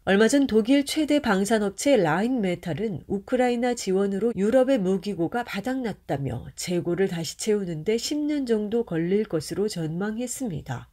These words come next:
윤석열은 열심히 나토 회의에 출석하며 유럽의 손을 내밀었지만 국민은 유럽을 믿고 안심하기 어렵습니다. 선조치 후 보고가 되나?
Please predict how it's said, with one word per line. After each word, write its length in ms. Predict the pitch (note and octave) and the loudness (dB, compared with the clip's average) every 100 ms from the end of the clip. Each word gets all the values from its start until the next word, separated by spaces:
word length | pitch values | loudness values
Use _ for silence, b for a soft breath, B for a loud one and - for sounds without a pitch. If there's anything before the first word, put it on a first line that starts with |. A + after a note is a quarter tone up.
| - | -2
윤석열은 640 | G#3 B3 D4 C4 C4 D#4+ F#3 | 0 4 4 4 4 2 4
열심히 600 | F#3+ C4 - D4+ D4 C#4 | 4 4 2 0 2 2
나토 400 | F3+ G3+ - A#3 | 0 -2 0 2
회의에 260 | A3+ A3 | 2 2
출석하며 720 | A3 - G3 G#3 - F#3 G#3+ G#3+ | 0 -2 -4 -4 -2 -2 0 0
유럽의 460 | D#3+ F#3+ A3+ B3+ | 0 2 2 0
손을 400 | - D4 D4 D4 | -2 -4 -2 -2
내밀었지만 880 | E3 F#3+ A#3 B3 G3+ - D3+ C#3+ C#3 - | -2 -2 -2 -4 -4 -6 -8 -8 -10 -14
국민은 560 | - D#3+ D3 D3 G#3 A3+ | -8 -4 -4 -4 -8 -8
유럽을 460 | E3 F#3+ A#3+ A3+ A#3 | -6 -2 -2 0 -2
믿고 340 | G3+ G3+ - | -4 -6 -4
안심하기 720 | F#3+ D#3 D#3 F3 D3+ D3+ A3+ A#3 | -4 -4 -6 -8 -8 -8 -8 -4
어렵습니다. 840 | E3+ G#3+ A#3+ C4+ F#3+ - A#2 B2+ _ _ _ | -2 -2 -4 -6 -6 -8 -10 -12 _ _ _
선조치 840 | - C#4+ C#4+ C4+ C4 B3 - C#4 | -8 -2 -2 0 -2 -4 -6 -4
후 340 | C#4 - D4+ D4 | -4 -2 -2 -2
보고가 600 | - D#3+ C#3+ E3 F#3+ G#3+ - | -2 -4 -2 -4 -4 -6 -6
되나? 400 | D#3 F3 G3+ | -6 -4 -4